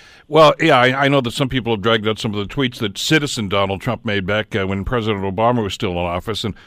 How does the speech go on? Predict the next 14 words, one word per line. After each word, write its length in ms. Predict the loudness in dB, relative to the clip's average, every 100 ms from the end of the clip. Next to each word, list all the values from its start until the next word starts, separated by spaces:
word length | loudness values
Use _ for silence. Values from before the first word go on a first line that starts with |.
| -12 2
urging 360 | 2 2 -2
the 80 | -4
president 420 | -2 -2 -2 -2
not 220 | 0 0
to 260 | -2 -2 0
involve 400 | 0 0 2 0
himself 340 | -2 -6 -4
in 100 | -4
airstrikes 440 | -4 -4 -2 -2 -2
or 60 |
to 80 | -4
get 160 | -4 -4
congressional 520 | -4 -4 -2 -4 -6
approval. 540 | -6 -2 0 0 -2